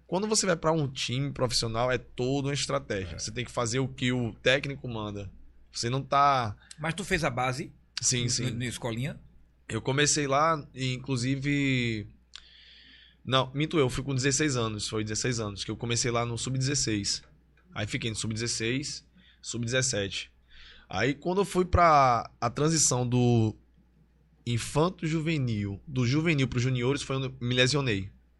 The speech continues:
Speaker 1: Aí o que aconteceu? Foi aí que minha vida mudou, assim, da água pro vinho. Quando eu comecei a treinar. Comecei a treinar,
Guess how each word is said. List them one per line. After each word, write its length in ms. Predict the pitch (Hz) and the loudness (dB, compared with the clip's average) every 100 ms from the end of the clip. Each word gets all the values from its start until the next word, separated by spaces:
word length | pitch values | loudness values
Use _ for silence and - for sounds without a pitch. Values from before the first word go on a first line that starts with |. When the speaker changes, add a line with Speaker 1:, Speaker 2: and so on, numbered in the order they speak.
| _ _ _ - | _ _ _ -8
Speaker 1:
Aí 180 | 110 113 | -2 0
o 80 | 127 | 0
que 80 | 131 | -2
aconteceu? 460 | 131 123 123 113 | -4 -4 -4 -4
Foi 180 | 101 120 | -2 0
aí 120 | 117 | 2
que 100 | 127 | 0
minha 160 | 131 127 | 0 0
vida 220 | 113 120 | 0 -2
mudou, 800 | 120 127 107 104 117 117 117 113 - - _ _ _ _ _ _ | -2 -2 -2 2 2 2 -2 -8 -14 -20 _ _ _ _ _ _
assim, 300 | 110 113 120 | -4 -2 -2
da 120 | 104 101 | 2 2
água 180 | 113 113 | 2 0
pro 180 | 120 101 | -2 -4
vinho. 360 | 95 95 92 - _ - - - _ _ _ _ | -6 -10 -12 -16 _ -20 -20 -20 _ _ _ _
Quando 120 | 120 | -2
eu 60 | 127 | -2
comecei 380 | 127 139 139 147 | 0 0 2 4
a 60 | 143 | 2
treinar. 540 | - 170 139 110 95 - - - _ _ _ _ - | 2 -2 -2 -2 -4 -12 -20 -20 _ _ _ _ -14
Comecei 340 | 98 101 117 | -8 -4 -4
a 40 | |
treinar, 600 | 110 135 143 123 117 123 | -4 -6 -4 -4 -4 -6